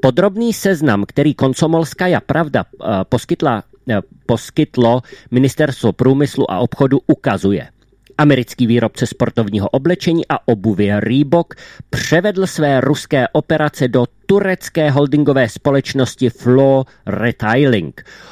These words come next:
Obchody s produkty Reebok jsou v Rusku otevřeny pod názvem Snaker Box. Americký konkurent Nike v létě uzavřel své obchody v Rusku. Obchody koupil ruský řetězec Sport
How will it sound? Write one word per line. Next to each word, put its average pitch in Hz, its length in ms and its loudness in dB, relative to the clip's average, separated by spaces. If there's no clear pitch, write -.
Obchody 147 540 0
s - 120 -12
produkty 160 600 0
Reebok 175 460 -2
jsou 120 420 0
v 95 100 -2
Rusku 143 360 0
otevřeny 131 640 0
pod 82 240 -6
názvem 113 540 0
Snaker 107 720 -2
Box. - 520 -6
Americký 208 460 0
konkurent 208 580 2
Nike 120 720 2
v 101 80 -2
létě 135 420 2
uzavřel 131 840 2
své 185 420 -2
obchody 117 500 0
v 95 80 -2
Rusku. 117 520 0
Obchody 113 720 -2
koupil 139 440 2
ruský 147 480 0
řetězec 117 840 -2
Sport - 600 -4